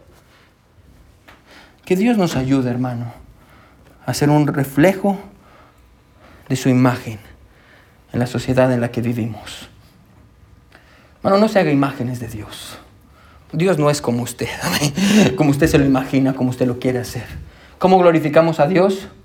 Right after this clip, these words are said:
No haciendo a Dios a nuestra imagen y semejanza, sino dejando que Dios nos use a nosotros y nos haga a su imagen y semejanza.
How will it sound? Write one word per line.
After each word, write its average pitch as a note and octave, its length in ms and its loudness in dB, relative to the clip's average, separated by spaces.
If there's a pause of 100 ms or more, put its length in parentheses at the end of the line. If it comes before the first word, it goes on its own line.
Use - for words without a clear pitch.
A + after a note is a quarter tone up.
(540)
No E3+ 100 4
haciendo F3 380 2
a C#3+ 60 4
Dios E3 240 2
a C#3+ 40 0
nuestra C3 240 -2
imagen C3+ 360 -2
y B2 80 -4
semejanza, A2+ 680 -8 (680)
sino C3+ 240 -2
dejando C3 400 0
que A2+ 140 -6
Dios D3+ 400 2
nos B2 180 -4
use C3+ 220 0
a - 20 0
nosotros B2+ 500 -2
y B2 60 -2
nos A#2+ 200 -4
haga B2 340 0 (280)
a - 80 -6
su - 140 -6
imagen C3 480 -4 (1300)
y C3 80 -8
semejanza. - 640 -12